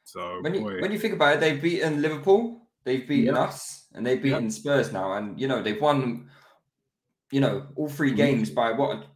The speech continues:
Speaker 2: two-goal margin? Pretty
Speaker 1: Bro,
Speaker 2: convincing, right?
Speaker 1: we can't compete. I,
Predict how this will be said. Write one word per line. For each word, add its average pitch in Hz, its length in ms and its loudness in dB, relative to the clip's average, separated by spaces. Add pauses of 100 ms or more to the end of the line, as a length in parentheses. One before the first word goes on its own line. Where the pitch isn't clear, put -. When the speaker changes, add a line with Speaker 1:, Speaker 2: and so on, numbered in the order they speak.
(140)
Speaker 2:
two-goal 151 340 -2
margin? 165 540 -4 (120)
Pretty - 180 -4
Speaker 1:
Bro, 160 160 4
Speaker 2:
convincing, - 400 0
right? 135 200 -4 (460)
Speaker 1:
we 135 80 4
can't 131 240 -2
compete. 107 400 0 (140)
I, 104 100 -8